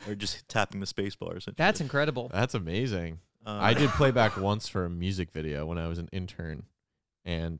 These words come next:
Speaker 3: it was stressful even then, and there was no pressure for, like, live, and I was just like,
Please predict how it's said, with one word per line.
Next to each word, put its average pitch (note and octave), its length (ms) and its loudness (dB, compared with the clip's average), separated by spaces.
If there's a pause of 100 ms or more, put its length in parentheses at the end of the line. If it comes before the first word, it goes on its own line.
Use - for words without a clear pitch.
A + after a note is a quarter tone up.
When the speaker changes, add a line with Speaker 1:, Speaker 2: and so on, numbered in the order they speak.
(100)
Speaker 3:
it F#2+ 120 -2
was F2+ 100 -6
stressful E2 540 -6 (100)
even F#2+ 320 -4
then, F2 380 -2 (280)
and G2+ 100 -4
there F#2+ 100 4
was F#2+ 120 2
no G2 160 4
pressure F2+ 520 0 (280)
for, F#2 140 -2
like, E2+ 240 -6
live, E2+ 360 0
and D#2+ 80 -6
I - 20 -2
was E2 100 -4
just F2+ 160 -8
like, - 100 -12